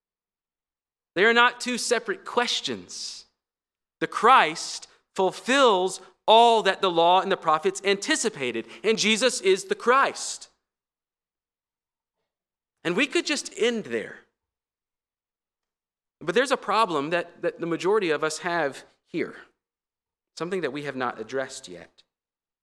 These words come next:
You see, this story that we've been looking at, it's not our story.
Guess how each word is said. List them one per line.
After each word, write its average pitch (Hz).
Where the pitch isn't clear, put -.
You 127
see, 180
this 175
story 139
that 117
we've 131
been 117
looking 127
at, 95
it's -
not 190
our 147
story. -